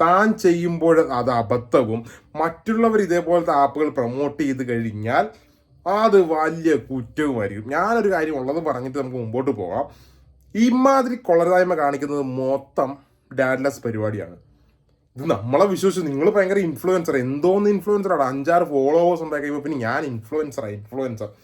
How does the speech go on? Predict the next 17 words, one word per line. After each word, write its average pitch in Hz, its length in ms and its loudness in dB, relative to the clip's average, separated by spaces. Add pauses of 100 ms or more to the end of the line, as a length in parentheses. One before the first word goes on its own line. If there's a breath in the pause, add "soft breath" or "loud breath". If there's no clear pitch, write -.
(300 soft breath)
ഞാൻ 165 120 0
ഇൻഫ്ലുവൻസ് 160 480 -4
ചെയ്യും, 110 140 -4
നിങ്ങളെല്ലാവരെയും 135 580 2
ഇൻഫ്ലുവൻസ് 123 380 -4
ചെയ്യും. 117 180 -4 (320 loud breath)
നിങ്ങൾ 135 180 -2
എൻ്റെ 123 160 -4
ഇൻഫ്ലുവൻസ് 127 460 -4
കണ്ട് 117 180 -4
വളരണം, 120 640 -2
തളരണം. 113 480 -6 (600 soft breath)
എടീ, 139 100 0
ഇവന്മാരൊക്കെ 170 640 -2
ഈ 170 140 -4
പ്രൊമോട്ട് 147 440 0
ചെയ്യുന്ന 156 200 -2